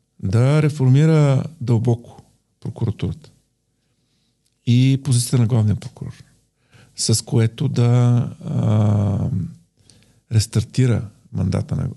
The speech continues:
на главния прокурор, да доведе до такова преструктуриране на Висшия съдебен съвет,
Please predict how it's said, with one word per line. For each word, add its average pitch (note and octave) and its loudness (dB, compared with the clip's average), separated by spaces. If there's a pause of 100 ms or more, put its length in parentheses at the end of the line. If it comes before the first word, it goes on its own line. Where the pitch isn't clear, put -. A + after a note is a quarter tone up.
(140)
на G#2 -4
главния G#2 -2
прокурор, - -16 (1160)
да C#3 2
доведе B2+ 2
до C3+ 0
такова B2 0
преструктуриране D3 0
на A#2+ 4
Висшия A2+ 0
съдебен G2+ 0
съвет, - -6